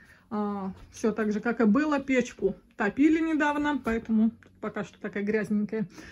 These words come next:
еще не прибрали. А, кухня все так же. Единственное, что вот подключили,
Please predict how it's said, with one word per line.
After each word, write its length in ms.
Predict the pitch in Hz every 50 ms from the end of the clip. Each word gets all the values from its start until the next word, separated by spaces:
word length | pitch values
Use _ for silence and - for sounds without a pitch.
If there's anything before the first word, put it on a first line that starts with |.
| - - -
еще 160 | - - 233
не 100 | 220 220
прибрали. 560 | 220 - 233 233 202 240 220 214 202 214 214 - - - - - - - - - _ _
А, 360 | - 214 220 220 214 214 220 214 - _ -
кухня 400 | - - 277 254 - - 226 220
все 160 | 214 - 247 233
так 240 | - 320 339 311
же. 100 | 277 285
Единственное, 440 | 262 233 220 240 226 - 226 220 214
что 180 | 208 - - 214
вот 160 | 196 196 -
подключили, 760 | - 233 226 - - 233 240 - - 269 247 226 226 220 202